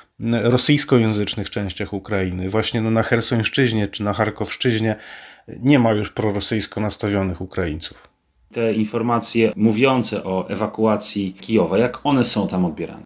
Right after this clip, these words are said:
Speaker 1: Czy mieszkańcy Kijowa w-, nigdzie się nie wybierają, m, mówiąc, mówiąc naj-, naj-, najkrócej. E,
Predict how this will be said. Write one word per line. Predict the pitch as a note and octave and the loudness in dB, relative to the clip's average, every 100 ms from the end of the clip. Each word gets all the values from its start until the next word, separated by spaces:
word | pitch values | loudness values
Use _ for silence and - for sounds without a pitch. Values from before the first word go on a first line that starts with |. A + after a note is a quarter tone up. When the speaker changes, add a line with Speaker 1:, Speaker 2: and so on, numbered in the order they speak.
| _ | _
Speaker 1:
Czy | - | 0
mieszkańcy | D#3+ - F#3 F3+ F3 | 2 4 4 2 -2
Kijowa | F3+ F3 E3+ | 4 6 6
w-, | E3 | 2
nigdzie | D#3+ D#3+ D#3+ | -2 0 0
się | D#3+ | 0
nie | D3 | 0
wybierają, | C#3 B2+ G2 F#2 F#2 - - - | 2 2 2 0 -4 -14 -16 -6
m, | A2+ A2 G#2+ | -4 -2 -2
mówiąc, | A2 A2 G#2+ G2 - G#2+ G#2+ | -2 -2 -2 -4 -4 -2 -2
mówiąc | G#2 A2 G#2+ G#2+ | -2 -2 -2 -2
naj-, | A2+ G#2+ G#2+ | 0 0 0
naj-, | A2 A2 | 0 0
najkrócej. | A2+ A2+ B2 A#2 - A#2+ C3+ | 0 0 2 0 2 2 2
E, | C3 | 0